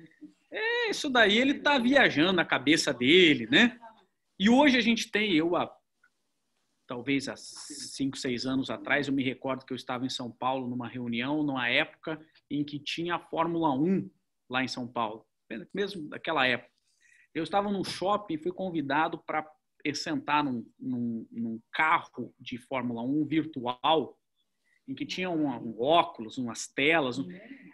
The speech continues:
A minha cabeça acredita em alguns momentos que eu estava correndo no carro de Fórmula um, de tal grau era o simulador. Isso eu tô falando de um simulador simples.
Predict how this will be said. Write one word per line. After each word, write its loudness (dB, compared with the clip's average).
A 4
minha 6
cabeça 0
acredita 2
em 4
alguns 4
momentos 4
que -2
eu 4
estava 2
correndo 4
no 2
carro 4
de -8
Fórmula 2
um, 2
de -2
tal 0
grau 6
era 4
o 2
simulador. 0
Isso 0
eu 2
tô -2
falando 2
de 2
um -2
simulador 0
simples. -6